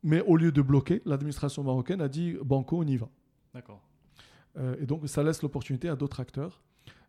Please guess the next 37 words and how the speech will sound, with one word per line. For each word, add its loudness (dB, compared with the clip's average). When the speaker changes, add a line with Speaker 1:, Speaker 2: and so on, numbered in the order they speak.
Speaker 1:
Euh, -2
il -4
y 0
a 2
des -2
opportunités -6
extraordinaires -6
pour, -4
euh, -4
dans, -12
dans -4
ce -8
secteur. -6
Euh, -8
l-, -10
euh, -4
on 0
est 0
encore -2
très, -2
très -2
loin 4
d'avoir 4
saturé 0
le -2
marché, -8
c'est-, -16
dans -8
le -10
sens -12
où -8
beaucoup -2
de -2
Marocains -2
sont -8
totalement, -4
euh, -4